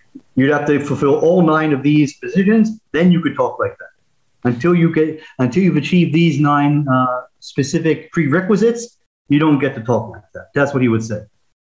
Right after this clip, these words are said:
So here is a glaring example of false analogy.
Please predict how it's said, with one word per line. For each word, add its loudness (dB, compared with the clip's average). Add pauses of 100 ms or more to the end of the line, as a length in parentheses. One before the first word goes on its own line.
(3250)
So 0
here 4
is 0
a 0
glaring 2
example -2
of -6
false -2
analogy. 2